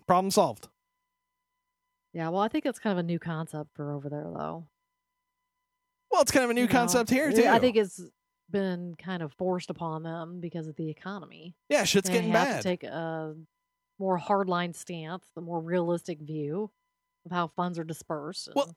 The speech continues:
Speaker 1: right.
Speaker 2: sometimes the lessons learned are a little unpleasant.
Speaker 1: Well, and that's one of the things. A lot of countries are now starting to go through what they call austerity measures, where there's a lot of shit people used to take for granted. They're like, "Well, we didn't, we don't have that anymore 'cause we ain't got money for it."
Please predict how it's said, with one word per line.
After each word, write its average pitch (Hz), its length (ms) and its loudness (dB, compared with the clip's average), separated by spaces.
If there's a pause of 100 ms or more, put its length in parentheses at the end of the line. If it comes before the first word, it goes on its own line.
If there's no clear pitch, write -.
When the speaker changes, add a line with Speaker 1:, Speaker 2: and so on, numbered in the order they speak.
(120)
Speaker 1:
right. 220 180 6
Speaker 2:
sometimes 208 720 0 (840)
the 180 80 -4
lessons 175 380 -2
learned 175 240 -8
are 196 60 -6
a 175 60 -4
little 185 180 0
unpleasant. 226 400 -2 (200)
Speaker 1:
Well, 294 160 4
and 294 80 4
that's 294 160 4
one 262 120 2
of 202 60 0
the 233 60 4
things. 190 140 0
A 165 60 0
lot 226 160 6
of 277 80 -2
countries 233 340 2
are 190 60 2
now 175 180 4
starting 165 260 0
to - 0 -
go 156 140 6
through 156 160 2
what 151 80 2
they 147 80 -2
call 151 160 4
austerity 151 560 0
measures, 156 480 0 (560)
where 185 120 6
there's 196 120 4
a 247 40 -2
lot 302 120 4
of 254 60 6
shit 220 180 2
people 202 240 4
used 185 220 0
to 175 80 -12 (100)
take 165 180 0
for 139 120 -2
granted. 156 220 2
They're 131 80 -2
like, 127 180 -4
"Well, 127 100 -2
we 156 80 4
didn't, 175 180 2
we 165 80 2
don't 165 120 4
have 156 160 0
that 95 100 -6
anymore 82 380 -12 (160)
'cause 131 100 -4
we 170 100 4
ain't 156 100 0
got 143 120 0
money 139 200 -4
for 73 200 -12
it." - 80 -20